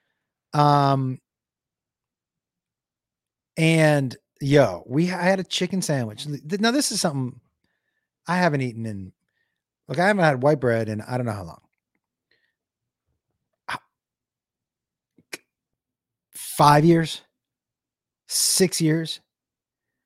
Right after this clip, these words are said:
I think so, something like that, right? So this was a fried chicken sandwich on white bread with pickles and coleslaw and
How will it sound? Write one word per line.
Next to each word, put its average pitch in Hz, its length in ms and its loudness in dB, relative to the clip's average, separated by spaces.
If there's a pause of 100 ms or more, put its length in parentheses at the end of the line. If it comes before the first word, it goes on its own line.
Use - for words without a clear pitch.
(960)
I 139 120 -6
think 147 260 -2
so, 156 200 -4
something 143 260 -8
like 139 120 -4
that, 147 340 -4
right? 151 160 -6 (1300)
So 170 540 4 (360)
this 214 180 -2
was 165 300 0
a 143 360 0 (100)
fried 208 800 2
chicken 196 280 -4
sandwich 143 600 -2
on 135 320 -6
white 170 320 2
bread 127 360 -2
with 120 300 -10
pickles 190 640 -2
and 127 240 -10
coleslaw 170 840 0
and 123 180 -14